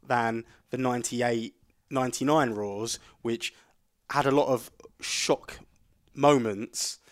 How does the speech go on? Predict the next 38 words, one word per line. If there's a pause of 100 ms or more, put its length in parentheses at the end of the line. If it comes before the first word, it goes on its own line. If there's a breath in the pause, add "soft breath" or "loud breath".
(340 soft breath)
um,
but
they
also
had
a
lot
of
bad
wrestling,
and
I
think
the, (140)
the
latter
ones
had
some
better
wrestling,
and
I
think
that (540 soft breath)
they
were
actually, (180 soft breath)
you
could, (140)
they,
they
stand
the
test
of
time
better